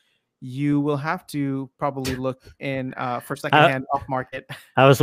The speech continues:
Speaker 2: I was waiting for you to say Go again in that
Speaker 1: I know, I know.
Speaker 2: sentence.
Speaker 1: I was, I was,
Speaker 2: <laughs>
Speaker 1: I
Speaker 2: It
Speaker 1: was
Speaker 2: was
Speaker 1: like,
Speaker 2: so
Speaker 1: I'm gonna
Speaker 2: tempting, but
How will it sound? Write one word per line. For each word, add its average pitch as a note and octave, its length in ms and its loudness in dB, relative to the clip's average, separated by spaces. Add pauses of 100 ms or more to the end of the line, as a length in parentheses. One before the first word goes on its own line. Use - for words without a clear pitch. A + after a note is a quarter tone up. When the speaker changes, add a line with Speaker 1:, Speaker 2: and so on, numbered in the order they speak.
(100)
Speaker 2:
I C#3 100 8
was C3+ 180 10
waiting B2+ 300 8
for C3 140 4
you A#2 140 6
to A2+ 100 2
say B2 180 4
Go A#2 280 8
again A#2 320 4
in C3 120 6
that B2+ 200 2
Speaker 1:
I F#3 120 10
know, F#3 200 8
I - 180 8
know. E3 80 10
Speaker 2:
sentence. D#3 40 8
Speaker 1:
I D3+ 60 8
was, D3+ 180 4
I E3+ 120 10
was, F#3 80 6
Speaker 2:
<laughs> C#4 80 4
Speaker 1:
I - 20 6
Speaker 2:
It - 0 -
Speaker 1:
was F#3+ 200 8
Speaker 2:
was G3+ 100 12
Speaker 1:
like, E3+ 80 10
Speaker 2:
so G#3 100 12
Speaker 1:
I'm F3 80 8
gonna F#3 60 8
Speaker 2:
tempting, D3 400 6
but A#2+ 220 0